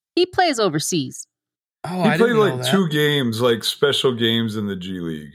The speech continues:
Speaker 2: Oh,
Speaker 3: And then
Speaker 2: okay.
Speaker 1: He
Speaker 3: he
Speaker 1: plays
Speaker 3: went
Speaker 1: in
Speaker 3: over.
Speaker 1: France,
Speaker 2: Gotcha.
Speaker 1: so we won't be seeing him here. He did come over
Speaker 2: Oh,
Speaker 1: and
Speaker 2: wow.
Speaker 1: play Team Ignite of the G League, uh, in a, like, preseason game, but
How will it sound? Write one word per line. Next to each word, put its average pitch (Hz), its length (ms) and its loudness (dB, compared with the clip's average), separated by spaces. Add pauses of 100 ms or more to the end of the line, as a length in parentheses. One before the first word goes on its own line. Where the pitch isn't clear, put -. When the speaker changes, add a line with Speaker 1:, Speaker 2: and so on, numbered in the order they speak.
Speaker 2:
Oh, 190 600 0
Speaker 3:
And 170 60 0
then 160 140 0
Speaker 2:
okay. 135 380 -4
Speaker 1:
He - 80 -4
Speaker 3:
he - 60 -2
Speaker 1:
plays - 240 2
Speaker 3:
went 254 80 2
Speaker 1:
in - 40 2
Speaker 3:
over. 139 80 -4
Speaker 1:
France, 165 300 0
Speaker 2:
Gotcha. - 100 -6
Speaker 1:
so 170 260 2
we 202 140 2
won't 311 200 2
be 277 100 0
seeing 240 440 0
him 170 400 2 (280)
here. 202 220 0
He 185 160 2
did 202 240 -2
come - 160 -2
over 160 540 2 (160)
Speaker 2:
Oh, 127 340 -8
Speaker 1:
and 156 240 0
Speaker 2:
wow. - 80 -8
Speaker 1:
play 180 320 2
Team 196 320 0
Ignite 160 440 0 (100)
of 240 240 0
the 170 100 0
G 147 280 -2
League, 147 340 -2 (360)
uh, 147 280 2
in 151 80 -4
a, 147 140 0
like, 143 200 -2
preseason 143 580 -4
game, 139 300 0 (400)
but 135 260 2